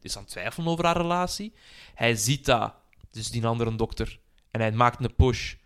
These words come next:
van: "Oké, ja, ik zie dat je wat afstand van mij neemt, maar I'm gonna double down. Laat ons trouwen." Zij zegt misschien zelfs: "Ja, wie weet." En dat hij dan, als hij gevallen is als engel, ja,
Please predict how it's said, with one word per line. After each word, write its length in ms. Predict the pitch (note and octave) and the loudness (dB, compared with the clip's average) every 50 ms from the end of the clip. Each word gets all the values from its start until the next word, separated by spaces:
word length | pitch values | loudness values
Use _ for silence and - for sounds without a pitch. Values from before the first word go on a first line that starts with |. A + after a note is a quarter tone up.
| _ _ | _ _
van: 120 | - A#2 | -4 -4
"Oké, 180 | A#2+ A2 - C#3+ | -4 0 2 2
ja, 320 | C#3+ D3 D3 D3 C#3 A#2 - | 4 8 8 8 8 6 4
ik 300 | - - - _ _ - | -4 -20 -20 _ _ -2
zie 120 | - C#3+ | 0 0
dat 100 | C3+ B2+ | 0 0
je 80 | - B2 | 2 4
wat 100 | A#2 - | 4 4
afstand 220 | C#3+ - F#3 E3 | 4 2 0 0
van 120 | E3+ E3+ | 0 -2
mij 140 | D#3+ E3 D#3+ | 0 0 -2
neemt, 300 | D#3+ D#3+ E3 E3 D#3+ - - - - _ | -2 -2 -4 -4 -4 -8 -14 -20 -20 _
maar 160 | - A#2 A#2+ - - - - | 0 0 0 0 0 -12 -8
I'm 120 | - C#3 | -6 -2
gonna 160 | C3+ C3 B2 A#2+ | 0 0 0 0
double 240 | A2 A2+ G2 G#2+ | -2 -2 -2 2
down. 380 | G#2 - A2 A#2 E3 F#3+ G3+ F#3+ _ _ - _ _ _ | 4 4 4 4 0 -4 -6 -12 _ _ -20 _ _ _
Laat 200 | - A#2+ A#2+ - | 0 0 0 0
ons 160 | - G#2+ - - | 0 -4 -2 0
trouwen." 500 | - C3 B2 C3 D3+ E3+ F#3+ G3+ G3+ - _ - _ _ | 4 6 8 8 8 6 4 0 -2 -8 _ -20 _ _
Zij 280 | _ - - D3 D#3 D#3+ | _ 0 4 6 6 6
zegt 220 | C#3 D3+ - - | 6 2 -2 -2
misschien 360 | - C3+ A#2+ - D3 D3 D3 C3 | -4 -4 -4 -4 -4 -2 -2 2
zelfs: 320 | A#2+ B2+ B2 A#2+ A#2 - | 4 4 4 4 2 0
"Ja, 440 | B2+ A#2+ C#3 D3 E3+ F3+ C#3 - _ _ _ _ _ _ _ _ | 2 4 4 6 6 4 2 0 _ _ _ _ _ _ _ _
wie 300 | _ A#2+ A2+ B2 C3 B2 | _ 0 4 4 4 4
weet." 340 | A#2+ C#3 D#3+ E3 D#3 - - - - - - - | 4 4 2 2 2 -2 -8 -8 -10 -20 -16 -2
En 140 | - A#2+ | 0 4
dat 160 | B2+ C#3 C3+ A#2 | 6 6 6 6
hij 240 | A2 A#2+ D#3 F#3+ | 6 6 6 6
dan, 360 | G3+ G3 G3 F#3+ F#3 F3 D#3 - | 6 6 6 6 6 2 -2 -2
als 200 | - B2 C3+ A2+ | 2 2 4 4
hij 100 | A#2 G#2 | 2 0
gevallen 480 | F#2+ G2+ - G#2+ B2 C#3 E3+ F#3 F#3 F#3 | 0 -4 2 6 6 8 8 6 6 2
is 100 | F#3 D#3+ | 0 0
als 220 | B2+ A2 - - | -2 -4 -4 -2
engel, 400 | - - C3 D#3 F#3 G3 G3 F3 - _ _ _ _ _ _ | -2 -2 0 2 2 0 0 -2 -6 _ _ _ _ _ _
ja, 340 | - B2 D#3+ G#3 F3 - | 2 4 4 4 4 2